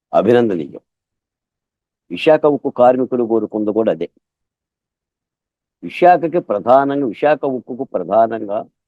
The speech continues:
నష్టాలకి మూల కారణం దానికి సంబంధించిన ఐరన్ ఓర్ లేకపోవడం,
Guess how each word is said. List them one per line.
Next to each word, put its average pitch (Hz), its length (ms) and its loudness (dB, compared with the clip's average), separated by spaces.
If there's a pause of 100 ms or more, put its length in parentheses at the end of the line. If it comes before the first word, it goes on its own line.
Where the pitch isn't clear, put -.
(540)
నష్టాలకి 170 960 0 (1600)
మూల 151 220 2
కారణం 131 520 0 (920)
దానికి 117 300 0
సంబంధించిన 143 520 -4
ఐరన్ 160 340 4
ఓర్ 143 240 2
లేకపోవడం, 92 460 -4